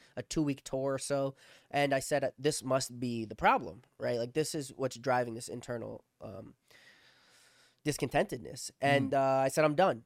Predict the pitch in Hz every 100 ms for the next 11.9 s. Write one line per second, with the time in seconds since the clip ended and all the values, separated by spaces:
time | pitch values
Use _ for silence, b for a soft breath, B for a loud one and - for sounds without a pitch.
0 | - 131 131 - 165 147 123 156 185 147
1 | 147 117 139 143 127 170 170 160 135 127
2 | 127 135 135 117 127 131 127 147 170 226
3 | - 123 123 120 143 190 170 147 139 143
4 | 143 185 151 - 127 123 127 135 143 135
5 | 131 120 - 127 151 147 147 _ 135 131
6 | 139 131 123 - 160 165 151 139 143 131
7 | 127 135 135 135 120 120 - - 131 123
8 | _ _ 127 - 139 139 147 131 127 131
9 | 131 - 131 135 127 120 143 147 143 120
10 | 131 - 123 123 147 190 170 131 131 123
11 | 113 131 147 - - _ B 120